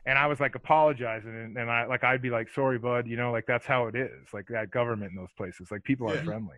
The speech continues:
Speaker 2: Yeah, yeah, yeah.
Speaker 1: And the
Speaker 2: Like,
Speaker 1: guy
Speaker 2: "It's
Speaker 1: was,
Speaker 2: all right, man. It's
Speaker 1: yeah,
Speaker 2: all right."
Speaker 1: well, and the guy was being a donkey. Like, he's just, like, being a total donkey. And, um, you know, he wanting to go me. And, um,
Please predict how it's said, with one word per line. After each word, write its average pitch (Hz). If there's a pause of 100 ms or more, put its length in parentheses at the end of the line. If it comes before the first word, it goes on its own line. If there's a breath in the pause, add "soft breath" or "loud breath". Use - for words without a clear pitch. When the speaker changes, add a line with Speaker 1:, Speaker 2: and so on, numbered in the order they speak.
Speaker 2:
Yeah, 175
yeah, 160
yeah. 165
Speaker 1:
And 151
the 160
Speaker 2:
Like, 151
Speaker 1:
guy 165
Speaker 2:
"It's 196
Speaker 1:
was, 175
Speaker 2:
all 220
right, 208
man. 202
It's 202
Speaker 1:
yeah, 196
Speaker 2:
all 185
right." 175
Speaker 1:
well, 196
and 196
the 185
guy 196
was 185
being 170
a 156
donkey. 135 (120)
Like, 117
he's 139
just, 135
like, 131 (480)
being 139
a 147
total 147
donkey. 131 (160)
And, 123
um, 113 (560)
you 123
know, 127
he 123
wanting 123
to 120
go 135
me. 92 (180)
And, 127
um, 110